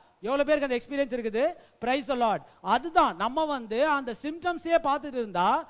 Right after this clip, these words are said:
நமக்கு அது பெருசா தெரியும். இவங்க ஸ்டார்ம்ஸே பார்த்துட்டு இருந்தா அவங்களுக்கு அது பெருசா தெரியும்.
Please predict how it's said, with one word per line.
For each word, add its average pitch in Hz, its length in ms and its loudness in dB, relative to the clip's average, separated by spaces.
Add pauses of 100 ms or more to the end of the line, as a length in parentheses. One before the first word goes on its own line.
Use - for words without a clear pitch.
(140)
நமக்கு 240 300 -2
அது 240 80 -2
பெருசா 269 400 -2
தெரியும். 180 340 -10 (280)
இவங்க 262 300 -4 (100)
ஸ்டார்ம்ஸே 320 420 2
பார்த்துட்டு 294 280 2
இருந்தா 240 460 2
அவங்களுக்கு 247 560 0
அது 269 100 -2
பெருசா 285 180 -4
தெரியும். 214 380 -6